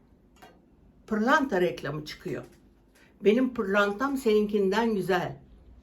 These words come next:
Ben sana içimden geldiği için takıyorum bunu." Adam orada fasulye alamıyor. Hangi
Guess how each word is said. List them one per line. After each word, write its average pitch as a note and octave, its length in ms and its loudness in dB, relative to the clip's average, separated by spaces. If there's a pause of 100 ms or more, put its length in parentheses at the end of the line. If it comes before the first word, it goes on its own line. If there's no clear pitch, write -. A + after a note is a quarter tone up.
(400)
Ben B3 220 4
sana A#3 340 0
içimden A3+ 580 0
geldiği G#3+ 460 0
için B3+ 280 -4
takıyorum G#3 640 0
bunu." F3+ 520 -2 (1040)
Adam C#4 540 4
orada B3 600 6 (480)
fasulye C4+ 520 4
alamıyor. A#3 760 4 (580)
Hangi F#4 600 2